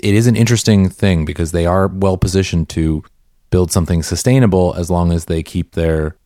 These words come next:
uh, numbers right and as long as they approach it correctly. So that's both scary, but also potentially a really good thing because there are not, uh, a lot of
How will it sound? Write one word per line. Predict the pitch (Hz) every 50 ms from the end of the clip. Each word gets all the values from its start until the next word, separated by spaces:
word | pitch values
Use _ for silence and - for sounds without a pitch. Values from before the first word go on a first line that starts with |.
| _ _ _ _ _ _ _ _ _ _ _ _ -
uh, | 85 82 78 76 76 73 65 62 55 - - - - _ _
numbers | - 98 92 90 82 85 82 80 78 - - - - - -
right | - 90 85 82 80 80 - -
and | - 85 85
as | 80 82
long | 82 82
as | 82 82
they | - 85 80
approach | 78 - - 90 87 -
it | 113 113
correctly. | - - 117 113 - 131 120
So | 113 - -
that's | 82 85 - -
both | - - - 87 85 80 - - - - _ _ _ _ _ _ _ _ _ _ _ _ -
scary, | - - - 123 120 120 120 117
but | 110 95
also | 95 95 - 98 87
potentially | 78 - - - - 90 82 - 92 85
a | 78
really | 76 82 87 82 80 78
good | - 85 82
thing | - 104 101 98
because | 90 - - 82 76 - - - - - _ _ _
there | - 85 85 -
are | 87 85
not, | 82 82 82 80 80 82 80 - - _ _ _
uh, | 82 80 80 78 78 80 82 78 - -
a | - 87
lot | 82 80 78 80 - -
of | 85 85 82 80 80 82 - -